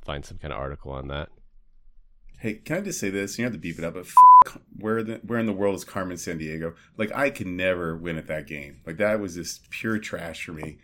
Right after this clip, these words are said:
Speaker 2: I was, yeah. It was great that we had computers that could run that game. I remember walking in there in, like, second or third grade, but I'm just like, "I can't find this damn <laughs> anywhere."
Speaker 1: <laughs> I got to
Speaker 2: Or
Speaker 1: learn
Speaker 2: dude,
Speaker 1: the,
Speaker 2: I don't know.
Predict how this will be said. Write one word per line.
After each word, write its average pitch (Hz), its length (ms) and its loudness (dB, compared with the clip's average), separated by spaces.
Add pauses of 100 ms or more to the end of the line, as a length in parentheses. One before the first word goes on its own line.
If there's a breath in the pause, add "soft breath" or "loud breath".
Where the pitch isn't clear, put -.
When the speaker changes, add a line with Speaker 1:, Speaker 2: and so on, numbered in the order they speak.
(260 soft breath)
Speaker 2:
I 110 80 2
was, 87 340 0 (200)
yeah. 73 320 -6 (640 soft breath)
It 131 80 6
was 127 100 6
great 120 280 4
that 127 80 4
we 117 80 6
had - 100 4
computers 107 480 0
that 90 80 -8
could 85 180 -6
run 87 220 -2
that 107 180 0
game. 113 240 -2
I 90 60 -2
remember 87 400 -4 (120)
walking 87 380 -2
in 92 120 -4
there 95 160 -2
in, 82 100 -2
like, - 160 -10
second 92 400 0
or 82 80 -2
third 82 240 -6
grade, 87 300 -2 (220 soft breath)
but 110 120 4
I'm 104 100 2
just 101 140 -2
like, - 200 0
"I 90 60 -8
can't 110 320 -6
find 107 260 -2
this 82 140 -6
damn 87 400 -10 (220)
<laughs> 1017 220 12
anywhere." 90 440 -8 (640 loud breath)
Speaker 1:
<laughs> - 40 -6 (1400 loud breath)
I - 40 4
got 117 140 6
to 127 60 6
Speaker 2:
Or 139 60 8
Speaker 1:
learn 117 120 8
Speaker 2:
dude, 113 80 6
Speaker 1:
the, 110 40 6
Speaker 2:
I - 20 4
don't 95 180 2
know. 78 240 -4